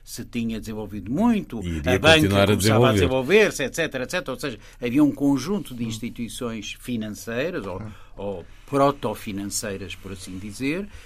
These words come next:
Speaker 1: que se começavam a, a desenvolver muito. E, portanto, é este, este é o segundo argumento, eh, para lá da pregação da maratona da Quaresma de mil duzentos e trinta e um, a seguir a isto, que o consagra, de facto, como o amigo dos
Speaker 2: Hum.
Speaker 1: pobres.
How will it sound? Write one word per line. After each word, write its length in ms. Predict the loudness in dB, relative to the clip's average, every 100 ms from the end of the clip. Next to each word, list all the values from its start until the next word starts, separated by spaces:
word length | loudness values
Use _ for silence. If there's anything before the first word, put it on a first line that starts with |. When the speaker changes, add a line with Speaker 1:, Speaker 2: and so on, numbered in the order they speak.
| -20 -8
Speaker 1:
que 180 | -6 -4
se 160 | -6 -8
começavam 760 | -10 -10 -6 -4 -2 -4 -6
a, 380 | -4 -4 -6 -8
a 20 |
desenvolver 520 | -8 -10 -6 -4 -4
muito. 240 | -4 -8 -10 -16 -14
E, 40 |
portanto, 320 | -4 0 0 -2 -20 -4
é 100 | 2
este, 500 | 4 6 4 0 -8 -6
este 320 | -4 -2 4
é 60 | 4
o 80 |
segundo 800 | 6 2 2 4 4 4 0 -4
argumento, 920 | -4 -4 -2 0 0 -2 -6 -10 -8 -6
eh, 260 | -4 -6 -10 -10
para 220 | 0 2
lá 300 | 4 6 6 4
da 120 | -2
pregação 540 | -2 -2 -2 -4 -4
da 80 | -2
maratona 640 | -2 -2 0 2 4 2
da 160 | -2 -6
Quaresma 540 | -2 0 0 0 -4
de 60 | -6
mil 180 | -6 -8
duzentos 260 | -8 -10
e 60 | -10
trinta 280 | -10 -8 -4
e 120 | -2
um, 100 | -4 -8 -6
a 100 | -2
seguir 340 | -2 -2 -2 0
a 120 | 0
isto, 320 | -2 -10 -14 -14 -8
que 120 | -4
o 40 | -2
consagra, 500 | -2 -6 -8 -10 -12
de 100 | -10
facto, 280 | -10 -10 -10
como 320 | -8 -8 -10 -14 -20 -20 -8
o 100 | -6
amigo 240 | -4 -8
dos 140 | -10 -8
Speaker 2:
Hum. 80 | -6
Speaker 1:
pobres. 420 | -8 -14 -18